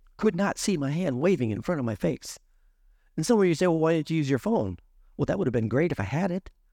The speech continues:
right? I was on sabbatical, right? So it's a time to forget about the world and just focus on God. So my phone was back in the cabin that I needed to get to in the pitch black.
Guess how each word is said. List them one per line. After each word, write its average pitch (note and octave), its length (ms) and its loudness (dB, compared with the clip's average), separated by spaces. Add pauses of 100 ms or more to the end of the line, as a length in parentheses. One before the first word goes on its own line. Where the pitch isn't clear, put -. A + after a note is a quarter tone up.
(360)
right? E3+ 240 2
I D3 140 2
was D#3+ 200 0
on G#3 160 0
sabbatical, C4 840 0 (200)
right? C4 420 2
So C#4+ 160 0
it's D4+ 120 -2
a D4+ 60 -6
time C4+ 320 0
to C4+ 80 -2
forget A3+ 340 0
about A#3+ 260 2
the D4+ 60 -4
world A3 460 -2
and A3+ 100 -4
just B3 140 -4
focus G#3+ 320 -2
on B3 160 0
God. D4+ 420 2
So G3 140 0
my G3 180 2
phone F#3+ 320 0
was E3+ 160 -2
back C3 280 0
in C#3 100 -4
the D3 60 -2
cabin E3 560 -2 (1040)
that B2 120 2
I A#2+ 80 0
needed C3 300 2
to E3+ 80 -2
get F#3 240 0
to - 240 -4 (560)
in D3 200 4
the D3+ 80 4
pitch - 480 -2
black. G#3+ 640 -4